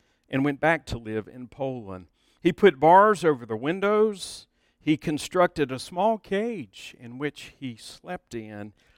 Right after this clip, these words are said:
He refused to allow electricity or running water to be cut on for the apartment. He deemed it that he needed to continue to live in the captivity that he had during the war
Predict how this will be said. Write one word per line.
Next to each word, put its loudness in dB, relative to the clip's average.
He -2
refused -2
to -4
allow 6
electricity -2
or 2
running 0
water -2
to -6
be 0
cut 0
on 0
for -8
the -6
apartment. -4
He -2
deemed -2
it -4
that 2
he -2
needed 0
to 2
continue -4
to -2
live 0
in -2
the -2
captivity -2
that 0
he -4
had -8
during -10
the -16
war -6